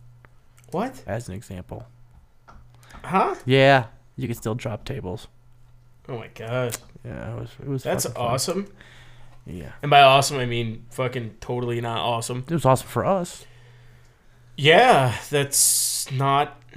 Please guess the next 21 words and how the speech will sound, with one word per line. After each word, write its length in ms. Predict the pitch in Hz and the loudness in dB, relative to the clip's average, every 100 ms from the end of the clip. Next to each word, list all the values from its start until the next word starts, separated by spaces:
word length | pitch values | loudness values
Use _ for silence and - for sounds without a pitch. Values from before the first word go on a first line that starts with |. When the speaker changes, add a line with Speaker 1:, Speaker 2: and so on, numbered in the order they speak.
| 135 - | -16 -2
Speaker 2:
Oh, 320 | - 170 185 | 2 6 8
and 100 | 175 | 8
we 60 | 165 | 8
went 140 | 175 | 6
to 60 | 180 | 4
this 140 | 160 | 2
fucking, 440 | - 170 156 143 131 | 2 0 2 -4 -4
uh, 380 | 135 131 123 120 - _ | -2 -2 -4 -10 -16 _
so 360 | - 160 147 139 | 2 4 6 4
Val 340 | 131 135 143 | 4 4 4
Smith 280 | - 156 135 | 2 0 0
was 140 | 123 | 0
there. 300 | 117 110 117 - - - - - - - - - | 2 0 -2 -10 -20 -20 -20 -20 -20 -20 -20 0
Speaker 1:
This 40 | |
Speaker 2:
Which 220 | 143 135 | 4 4
Speaker 1:
is 100 | 147 | 2
C 140 | - 151 | 0 0
C 120 | 131 | -2
D 160 | 123 120 | -4 -4
C. 240 | - - 139 | -6 -2 4
Speaker 2:
Yeah. 240 | 151 | 4